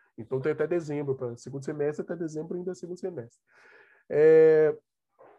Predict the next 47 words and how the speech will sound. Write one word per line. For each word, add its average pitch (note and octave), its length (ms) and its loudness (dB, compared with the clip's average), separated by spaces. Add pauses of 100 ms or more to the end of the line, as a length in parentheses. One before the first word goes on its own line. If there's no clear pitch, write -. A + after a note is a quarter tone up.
(220)
Qual F#3+ 200 4
que B3 100 -6
são G3+ 200 0
as F#3+ 100 0
ideias? C#3+ 540 0
Ele D3 160 -8
não F3 180 -2
entrou A3 240 0
muito G3+ 220 0
a E3 80 2
fundo, D#3+ 600 -10
então C#3+ 280 -2
eu C#3 60 -2
vou C3+ 120 -12
falar C#3+ 340 0
um D3+ 220 -2
pouco D3 240 -8
o C#3 40 -6
que - 100 -8
eu C3 100 2
acho. B2 400 -2 (500)
O C#3 80 -8
que F3+ 120 -8
ele A3 120 -4
quis G3+ 200 -6
dizer F3+ 260 -10
com F#3 120 -6
e-commerce D#3 640 -2
é C#3 60 -4
fazer D#3 200 2
um E3 80 2
marketplace D#3 1080 -4
onde C3+ 320 -2
várias C#3 480 2
pessoas D3 480 -8
que - 140 -20
querem C#3+ 260 -2
vender C3+ 380 -4
produtos C#3 400 -10
do D3+ 100 -16
Santos C#3 320 -6
e C#3 40 -8
marcas C3+ 360 -4
do C3 120 -16
Santos, C3+ 360 -4 (440)
é, C#3 160 2
estariam, E3 840 0